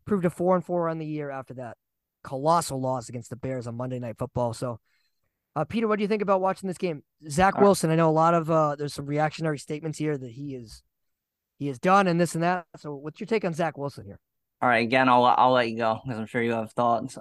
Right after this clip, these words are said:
Speaker 2: The Jets, I don't think Zach Wilson's gonna work. I think, I don't know. I mean, Zach Wilson doesn't look comfortable. He's,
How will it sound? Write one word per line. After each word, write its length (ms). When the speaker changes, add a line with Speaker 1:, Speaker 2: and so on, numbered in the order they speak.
Speaker 2:
The 280
Jets, 340
I 80
don't 140
think 140
Zach 180
Wilson's 300
gonna 140
work. 260
I 100
think, 480
I 60
don't 100
know. 120
I 120
mean, 320
Zach 240
Wilson 300
doesn't 180
look 180
comfortable. 500
He's, 420